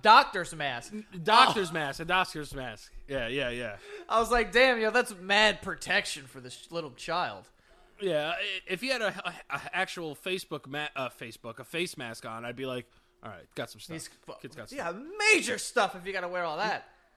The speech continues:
Speaker 2: Major stuff, major stuff. Biter, spitter, probably.
Speaker 1: Yes, there's a lot of stuff.
Speaker 2: Yeah, one of those wild kids.
Speaker 1: Yeah.
Speaker 2: But yeah, I was like, "Oh man, like, these kids learn how to ride a tricycle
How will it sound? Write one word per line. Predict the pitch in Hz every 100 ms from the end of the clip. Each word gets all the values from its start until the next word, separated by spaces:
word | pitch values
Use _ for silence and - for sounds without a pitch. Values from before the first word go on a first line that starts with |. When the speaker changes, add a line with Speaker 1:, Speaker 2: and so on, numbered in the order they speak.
| _ _ -
Speaker 2:
Major | 165 214 202 156
stuff, | - 143 117 110 -
major | 165 180 151
stuff. | - 131 117
Biter, | 117 139 143 143
spitter, | 135 - 131 135 131
probably. | 143 131 135 139
Speaker 1:
Yes, | 165 143 - 147
there's | 143
a | 143
lot | 143
of | 123
stuff. | - 131
Speaker 2:
Yeah, | 117 101 - _ _ _ 135
one | 147
of |
those | 147 139 139
wild | 139 127 120
kids. | 170 123 110
Speaker 1:
Yeah. | 131 117 - -
Speaker 2:
But | 135
yeah, | 185 175
I |
was | 160 160
like, | 139 156
"Oh | 170 143
man, | 143 156 147
like, | 131 120
these | 120
kids | 180 147
learn | 143 156
how | 160
to | 151
ride | 135 143
a | 123
tricycle | - 123 - 165 180 185